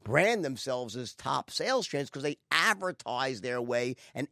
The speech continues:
S E O their way into those positions, and it works. So it's not, I'm not even saying it's a bad thing. I'm saying it's a fact of life. So I think that's a, that's a huge thing right now for people. And if you're young,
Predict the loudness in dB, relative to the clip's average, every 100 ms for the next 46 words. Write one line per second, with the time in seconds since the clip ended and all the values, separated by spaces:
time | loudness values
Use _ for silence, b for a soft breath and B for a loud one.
0 | 0 2 0 -4 2 6 8 8 6 6
1 | 6 4 0 0 0 -2 -2 -6 _ _
2 | _ _ _ 0 2 2 6 6 8 6
3 | 6 0 6 6 6 -4 -2 -2 -2 -2
4 | 2 2 0 -4 -10 -12 _ _ _ _
5 | _ _ -2 0 2 4 2 6 4 4
6 | 8 10 10 6 2 2 2 0 4 8
7 | 8 6 -4 -2 -2 -2 -2 -8 B -4
8 | 0 0 0 -4 -6 -10 -8 -6 -4 -4
9 | -4 -6 -6 -4 -4 -4 2 2 2 -4
10 | -4 -4 -6 -8 -6 -4 -4 -4 -4 -4
11 | -4 -4 0 4 6 4 0 -4